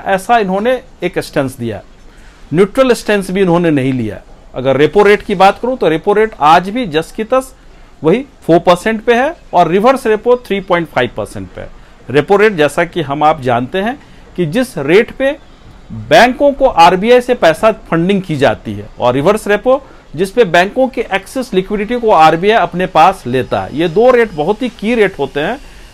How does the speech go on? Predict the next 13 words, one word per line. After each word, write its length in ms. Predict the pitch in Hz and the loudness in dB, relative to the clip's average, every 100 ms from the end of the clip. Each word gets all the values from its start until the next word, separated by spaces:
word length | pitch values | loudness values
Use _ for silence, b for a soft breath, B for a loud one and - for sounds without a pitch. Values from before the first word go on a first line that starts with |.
| - | -14
जिसके 440 | 127 180 190 262 262 | -4 -4 -2 0 0
माध्यम 480 | 151 139 135 208 220 | 2 2 2 -2 -2
से 140 | 247 | -4
आरबीआई 580 | - 151 156 180 233 285 B B - 139 | 2 4 4 2 0 0 B B -16 -2
मॉनेटरी 500 | 151 185 220 269 269 | 2 2 2 -2 -2
पॉलिसी 480 | 220 180 175 - | 0 0 0 -4
अपनी 280 | 180 165 196 | -4 -4 -6
चलाती 460 | 208 127 123 - 208 | -2 0 0 0 -2
है 60 | |
और 180 | 233 214 | -2 -2
गाइडलाइंस 460 | 131 135 131 143 135 | 0 0 2 0 -2
देती 300 | 110 101 | -6 -8
है। 80 | 98 | -12